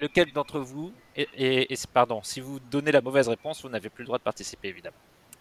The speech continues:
Première question, lequel d'entre vous est capable de me donner, dans l'ordre, le top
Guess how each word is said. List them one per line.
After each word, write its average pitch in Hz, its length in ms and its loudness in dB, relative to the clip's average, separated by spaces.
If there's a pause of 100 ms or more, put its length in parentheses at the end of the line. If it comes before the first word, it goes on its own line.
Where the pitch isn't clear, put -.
(480)
Première 127 300 0
question, 123 440 -6 (440)
lequel 143 300 2
d'entre 143 260 -4
vous 143 220 -4
est 143 60 0
capable 135 560 4
de 107 120 -12
me 120 180 -10
donner, 131 420 -4 (280)
dans 107 120 -4
l'ordre, 175 560 0 (520)
le 104 160 -12
top - 240 -2